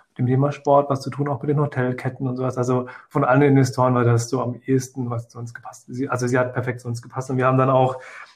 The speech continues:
auch in den Vorinterviews, weißt du, da gab's ja dann diese, diese Vorinterviews, wo die gesagt haben, „Ja, wer wäre denn so der Investor für, für euch?“ Dann haben wir halt direkt gesagt, „Du, das wäre Dagmar Wörl auf jeden Fall.“ Und es hat sich ja auch, aber auch Ralf Dümmel wollte ja einsteigen, aber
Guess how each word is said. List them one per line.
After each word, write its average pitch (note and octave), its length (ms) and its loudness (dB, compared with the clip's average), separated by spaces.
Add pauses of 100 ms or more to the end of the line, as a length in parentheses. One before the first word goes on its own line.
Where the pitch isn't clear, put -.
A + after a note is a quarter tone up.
(180)
auch C#3 180 2
in C3+ 80 4
den B2+ 180 4
Vorinterviews, C#3+ 600 4
weißt C3+ 160 2
du, C3 60 0
da - 20 0
gab's B2+ 220 0
ja C#3 60 0
dann C3+ 160 2
diese, B2+ 380 0 (520)
diese C3 180 -6
Vorinterviews, C3+ 500 4
wo C3 80 2
die C3 60 4
gesagt B2 220 0
haben, B2+ 100 -2
„Ja, C3 260 -2
wer B2 160 -2
wäre B2 140 -2
denn B2+ 180 -4
so B2 100 -4
der A#2+ 420 -4 (200)
Investor A#2+ 420 -8
für, C#3 180 -18 (160)
für C3 220 -10
euch?“ C3 260 -2
Dann A#2+ 120 -20
haben A2+ 100 -14
wir A#2 100 -2
halt A#2 120 -4
direkt A2 220 -12
gesagt, A2 260 -18
„Du, A2+ 80 -12
das A2+ 320 -14
wäre A2+ 480 -12
Dagmar A2+ 340 -12
Wörl A#2+ 220 -10
auf A#2 200 -14
jeden A#2 120 -20
Fall.“ A#2+ 320 -20 (240)
Und C3 100 0
es - 80 -6
hat C#3 160 2
sich E3+ 120 4
ja E3+ 100 4
auch, D#3 220 2
aber C#3 260 2
auch D3 100 4
Ralf D#3 300 6
Dümmel E3 280 4
wollte B2 260 -2
ja B2 120 -4
einsteigen, A#2+ 480 -6
aber A#2+ 260 -10